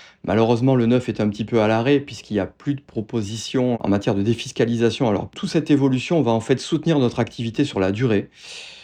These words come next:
Sur Toulouse, nous, ce qu'on peut voir, c'est que la reprise est bien là. Elle est portée par des fondamentaux solides. On a une attractivité qui est toujours au rendez-vous. Je pense que le moment est venu pour les agences de se réaffirmer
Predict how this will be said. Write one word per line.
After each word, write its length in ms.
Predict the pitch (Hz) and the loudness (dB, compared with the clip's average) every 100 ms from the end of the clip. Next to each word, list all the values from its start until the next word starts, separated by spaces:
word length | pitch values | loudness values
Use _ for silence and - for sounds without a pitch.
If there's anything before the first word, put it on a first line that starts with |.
| - - | -16 -12
Sur 220 | - 139 | -8 -4
Toulouse, 280 | 175 214 185 | 0 2 2
nous, 100 | 185 | 0
ce 80 | |
qu'on 120 | - 147 | 0 0
peut 100 | - | 2
voir, 160 | 180 | 0
c'est 100 | - | -2
que 80 | 143 | -2
la 60 | 120 | 0
reprise 340 | 131 170 123 | 0 0 0
est 40 | |
bien 160 | 113 127 | 0 2
là. 140 | 107 | 2
Elle 80 | 95 | 2
est 60 | 104 | 0
portée 320 | 113 - 147 | -4 0 0
par 180 | 113 101 | 0 -2
des 180 | 101 101 | 0 0
fondamentaux 520 | 117 107 101 104 117 | 0 0 0 -2 -4
solides. 500 | - 156 113 151 160 - | 0 0 2 -2 -4 -6
On 140 | 107 | -2
a 60 | 110 | 0
une 100 | 120 | 0
attractivité 580 | 120 117 110 120 117 | -2 -6 -4 -4 -2
qui 120 | 147 104 | -2 -2
est 40 | |
toujours 280 | 170 165 170 | -2 0 2
au 80 | 139 | 2
rendez-vous. 460 | 127 110 117 - _ _ _ - - _ - | 2 0 -2 -6 _ _ _ -20 -20 _ -20
Je 100 | - | -4
pense 160 | 170 165 | -2 0
que 120 | 156 | 4
le 60 | |
moment 220 | 143 147 175 | 6 6 4
est 80 | |
venu 260 | 143 135 143 | 2 2 0
pour 160 | 143 110 | 0 -2
les 180 | 101 | 0
agences 340 | 117 110 123 123 | -2 0 -2 -2
de 100 | 113 | -4
se 140 | - | -2
réaffirmer 640 | 139 135 - 143 123 131 | 0 0 0 0 0 0